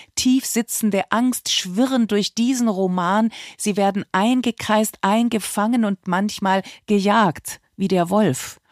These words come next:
Und so wird gestritten, gelitten, nur das eine nicht mehr einander zugehört. Es wird immer lauter, gefährlicher, einer wird sein Leben lassen,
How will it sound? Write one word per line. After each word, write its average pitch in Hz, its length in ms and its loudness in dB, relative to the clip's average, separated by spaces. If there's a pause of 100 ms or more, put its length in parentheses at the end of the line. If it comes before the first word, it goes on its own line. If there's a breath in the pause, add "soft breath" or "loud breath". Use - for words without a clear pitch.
(320 loud breath)
Und 220 180 4
so 226 200 2
wird 269 280 0
gestritten, 240 680 -2
gelitten, 196 760 0 (160 loud breath)
nur 226 220 0
das 240 260 -4
eine 240 380 0
nicht 247 420 -4
mehr 139 360 -4 (180 soft breath)
einander 165 520 -2
zugehört. 135 840 -6 (220)
Es - 160 -8
wird 202 300 -4
immer 208 240 0
lauter, 220 560 2 (280 loud breath)
gefährlicher, 214 1000 0
einer 214 480 -2
wird 196 260 -4
sein 180 260 0
Leben 175 320 0
lassen, 170 540 2